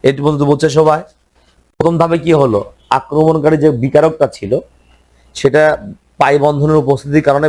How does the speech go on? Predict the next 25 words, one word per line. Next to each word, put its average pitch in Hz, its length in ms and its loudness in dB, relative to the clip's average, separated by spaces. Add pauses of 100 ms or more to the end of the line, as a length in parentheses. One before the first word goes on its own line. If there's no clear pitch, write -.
ভেঙে 135 220 0 (100)
পজিটিভ 131 300 -2 (120)
নেগেটিভ 120 340 -2
হয়েছে। 90 220 -18 (1040)
দ্বিতীয় 156 320 2
ধাপে 143 240 0
কি 165 140 0
হয়েছে? 151 220 -2 (880)
ওই 131 120 4 (140)
পজিটিভ 151 300 2 (100)
নেগেটিভের 156 360 0
মধ্যে 156 200 0
যেটা 147 120 0 (100)
ইলেকট্রোফাইল, 151 580 -2 (160)
তাহলে 135 200 -2
ইলেকট্রনকে 156 440 -2
ফিল 147 200 0
করবে, 120 200 0 (640)
আর 123 80 0 (100)
পাই 151 220 2
বন্ধন 165 240 0 (100)
মানে 147 220 0
ওখানে 156 220 0
ইলেকট্রন 143 360 0
আছে - 180 -10